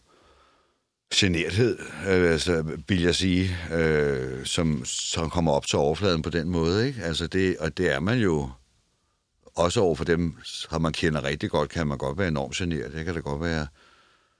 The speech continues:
altså, få nogle gevaldige, øh, øh,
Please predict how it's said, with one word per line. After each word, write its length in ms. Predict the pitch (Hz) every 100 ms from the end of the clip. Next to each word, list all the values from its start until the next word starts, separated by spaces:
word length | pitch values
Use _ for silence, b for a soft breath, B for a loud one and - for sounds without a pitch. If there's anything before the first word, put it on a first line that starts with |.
| b -
altså, 140 | 78 73
få 200 | 82 80
nogle 180 | 82
gevaldige, 880 | 82 76 85 78 95 101 82 73 73 73
øh, 300 | 69 69 62 - b b b b b b b b b _ _ _ _ _ _ _ _ -
øh, 400 | 85 85 80 78